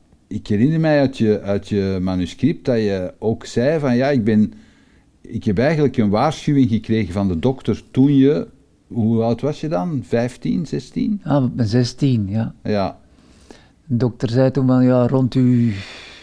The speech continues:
Speaker 2: dertigste ga je moeten opletten als je niet op je gezondheid gaat letten, dat je daar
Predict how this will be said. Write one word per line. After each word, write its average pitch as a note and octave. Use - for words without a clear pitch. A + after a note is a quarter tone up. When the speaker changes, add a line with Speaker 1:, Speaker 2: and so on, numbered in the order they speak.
Speaker 2:
dertigste D3
ga B2+
je A2
moeten A#2
opletten B2+
als A2+
je -
niet A2
op G#2+
je A2+
gezondheid A2+
gaat -
letten, G#2+
dat A#2
je A2
daar G#2+